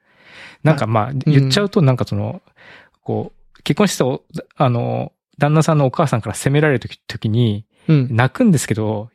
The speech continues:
Speaker 1: 酔っ払ってるからしゃっくりが出ちゃうみたいなシーンがあって、
Speaker 2: うんうん、あったあった。
Speaker 1: しゃっくりしながら泣いてて、「お前笑ってんのか」って言われたら涙流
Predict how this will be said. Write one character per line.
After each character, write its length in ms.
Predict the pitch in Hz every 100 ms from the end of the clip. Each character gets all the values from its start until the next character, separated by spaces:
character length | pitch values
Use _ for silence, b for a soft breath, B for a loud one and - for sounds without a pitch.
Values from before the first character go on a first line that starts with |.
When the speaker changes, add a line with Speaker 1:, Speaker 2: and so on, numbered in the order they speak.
| -
Speaker 1:
酔 80 | 139
っ 60 |
払 160 | - 214
っ 40 |
て 80 | 214
る 100 | 214
か 60 | -
ら 60 |
し 100 | 107
ゃ 60 | -
っ 60 | -
く 80 |
り 40 | -
が 60 |
出 120 | 110 110
ち 100 | 104
ゃ 20 |
う 40 |
み 60 | 98
た 80 | 101
い 40 |
な 60 | 98
シ 120 | 113
ー 40 |
ン 20 |
が 80 | 98
あ 80 | 175
っ 40 |
て、 60 | 185
Speaker 2:
う 20 |
ん 40 | 156
う 40 |
ん、 20 | 107
あ 60 |
っ 40 | 147
た 100 | 143
あ 20 |
っ 0 |
た。 80 | -
Speaker 1:
し 260 | - -
ゃ 40 | 226
っ 40 | 180
く 120 | -
り 80 | 151
し 120 | 135
な 80 | 123
が 80 | 110
ら 140 | 110
泣 200 | 107 131
い 40 |
て 100 | 135
て、 160 | 135 107
「お 80 | 101
前 160 | 143
笑 200 | 127 135 170
っ 20 |
て 140 | -
ん 60 | 214
の 80 | 135
か」 80 | 117
っ 0 |
て 120 | 110
言 60 | 110
わ 80 |
れ 60 | 113
た 120 | -
ら 60 | 107
涙 280 | 131 175
流 60 | 110